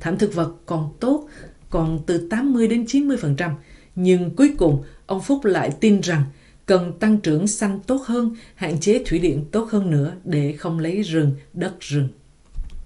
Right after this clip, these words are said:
Ông Trần Tuấn Anh, Bộ trưởng Công Thương, vừa là thành viên chính phủ, vừa là đại biểu Quốc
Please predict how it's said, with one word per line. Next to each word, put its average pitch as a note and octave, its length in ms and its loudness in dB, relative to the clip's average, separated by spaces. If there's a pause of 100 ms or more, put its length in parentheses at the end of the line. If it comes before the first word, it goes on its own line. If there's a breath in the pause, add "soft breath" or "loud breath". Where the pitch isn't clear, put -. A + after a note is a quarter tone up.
(440 loud breath)
Ông E3 200 -4
Trần D#3 220 2
Tuấn F3+ 160 2
Anh, E3 280 -2
Bộ C#3+ 140 0
trưởng D3+ 220 -2
Công E3 180 -2
Thương, F3 240 -4 (160 loud breath)
vừa F#3 160 4
là F3+ 120 6
thành E3+ 180 -2
viên F#3+ 200 0
chính A#3 160 -2
phủ, D3+ 300 2
vừa E3 180 0
là D3+ 140 4
đại D3 160 0
biểu D3 260 2
Quốc A3 140 0